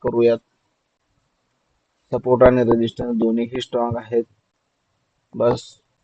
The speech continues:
probable bottom of the day, probable top of the day कोणता कोणता असणार आहे, कोणता कोणता असणार आहे? यूआर प्लस वन आणि यूएस मायनस वन हाच, हाच,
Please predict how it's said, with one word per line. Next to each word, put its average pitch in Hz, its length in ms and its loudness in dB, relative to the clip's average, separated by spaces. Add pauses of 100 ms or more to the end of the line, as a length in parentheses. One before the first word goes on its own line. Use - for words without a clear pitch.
probable 123 440 6
bottom 120 460 4
of 117 100 -4
the 127 160 6
day, 120 220 4 (140)
probable 120 380 2 (120)
top 113 120 0 (140)
of 120 60 2
the 123 220 4
day 120 220 2 (420)
कोणता 131 260 0
कोणता 127 300 0
असणार 127 340 4
आहे, 131 220 2 (840)
कोणता 127 240 -2
कोणता 127 320 0
असणार 123 280 -6
आहे? 120 200 -6 (960)
यूआर 131 300 8
प्लस - 640 0
वन 131 300 4
आणि 135 260 -2
यूएस 127 440 2
मायनस 127 440 -6
वन 120 180 -14 (200)
हाच, - 500 -2 (1500)
हाच, - 300 -16